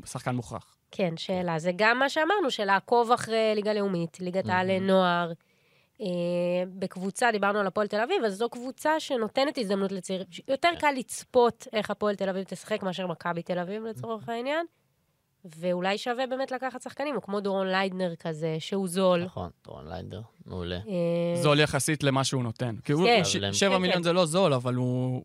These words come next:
Speaker 1: פשוט כנראה יביא מספרים, אה,
Speaker 2: אבל
Speaker 1: טובים.
Speaker 2: זה עדיין, אה, שתי נקודות פחות.
Speaker 1: נכון.
Speaker 2: יש חוק חדש שחשפנו בפרק הבכורה.
Speaker 3: אוקיי.
Speaker 2: אה, רוצה לחשוף אותו, ישי?
Speaker 1: כן,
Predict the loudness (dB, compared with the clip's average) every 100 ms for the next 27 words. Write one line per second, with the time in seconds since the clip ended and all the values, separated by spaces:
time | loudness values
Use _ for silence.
0 | -6 -4 -4 -2 -2 0 2 2 2 0
1 | 0 -2 -4 -2 -2 0 -2 -2 -4 0
2 | 0 2 2 2 2 2 2 2 0 0
3 | 0 -2 -4 -4 -2 0 -4 -4 -10 -6
4 | -4 -4 -6 -10 -8 -8 -10 _ _ _
5 | _ _ _ -4 -2 0 0 -2 0 0
6 | 2 0 0 -6 -8 -6 -4 -4 4 2
7 | 2 -2 0 0 2 4 4 2 0 0
8 | 2 2 2 0 -2 -8 -6 -6 -8 _
9 | -6 -4 -2 -2 -2 -2 -2 -2 -4 -4
10 | -6 -4 -6 -4 -6 -6 -8 -6 -8 -6
11 | -6 -6 -12 _ _ _ -2 0